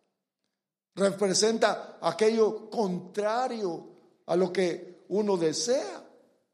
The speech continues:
La primavera es cuando florece todo, cuando hay alegría, cuando los problemas pasaron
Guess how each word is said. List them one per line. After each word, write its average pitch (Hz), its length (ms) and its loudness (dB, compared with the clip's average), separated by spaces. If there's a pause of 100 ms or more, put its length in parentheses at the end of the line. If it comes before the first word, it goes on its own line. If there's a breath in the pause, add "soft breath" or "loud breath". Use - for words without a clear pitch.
(520)
La 202 200 0
primavera 208 680 4
es - 340 -2
cuando 180 300 0
florece 180 520 0
todo, 214 360 0
cuando 185 260 0
hay 208 120 4
alegría, 202 1000 2
cuando 190 580 2
los 202 200 4
problemas 208 600 2
pasaron 214 640 2